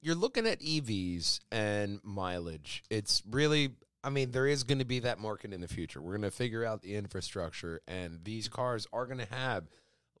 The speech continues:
life with four hundred mile range. Now, I'm interested as to the lifespan of the battery packs, 'cause you know those things are not cheap. Yeah. You know what I mean?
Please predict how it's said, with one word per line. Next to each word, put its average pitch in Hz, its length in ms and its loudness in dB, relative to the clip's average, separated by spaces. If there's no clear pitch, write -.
life 123 400 2
with 117 180 2
four 151 260 4
hundred 120 240 -2
mile 107 280 2
range. 123 580 -2
Now, 104 480 2
I'm 320 260 2
interested 147 720 2
as 120 320 0
to 113 400 0
the 107 140 0
lifespan 101 720 -2
of 90 100 -2
the 85 120 -2
battery 90 600 0
packs, 67 440 -6
'cause 80 220 -8
you 85 120 -4
know 90 220 -6
those 80 360 -4
things 57 380 -8
are 50 200 -14
not 58 380 -10
cheap. - 380 -8
Yeah. - 1800 -16
You 117 60 0
know 123 40 2
what 131 60 6
I 135 80 6
mean? 151 640 4